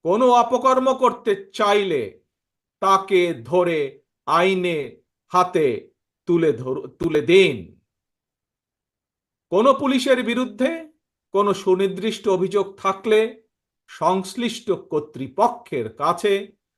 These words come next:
যথা নিয়মে অভিযোগ দায়ের করুন। দেশবাসীর প্রতি আমার বিনীত আহ্বান, কেউ দয়া করে নিজের হাতে আইন তুলে নেবেন না।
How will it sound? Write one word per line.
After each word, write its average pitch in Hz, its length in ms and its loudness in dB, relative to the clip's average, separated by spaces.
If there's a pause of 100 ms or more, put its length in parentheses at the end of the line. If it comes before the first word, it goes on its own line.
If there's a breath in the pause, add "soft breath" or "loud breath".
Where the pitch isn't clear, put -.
(180)
যথা 214 400 0
নিয়মে 185 580 -2
অভিযোগ 170 560 -2
দায়ের 120 280 -6
করুন। 151 720 2 (880)
দেশবাসীর 156 920 -2
প্রতি - 440 -6 (320)
আমার 160 300 0 (420)
বিনীত 170 640 -2 (240)
আহ্বান, 139 800 0 (1000)
কেউ 247 460 6
দয়া 202 500 2
করে 214 560 -6 (720)
নিজের 190 760 2
হাতে 196 520 2
আইন 190 400 -2
তুলে 185 240 -4
নেবেন 185 460 -4
না। 147 460 -8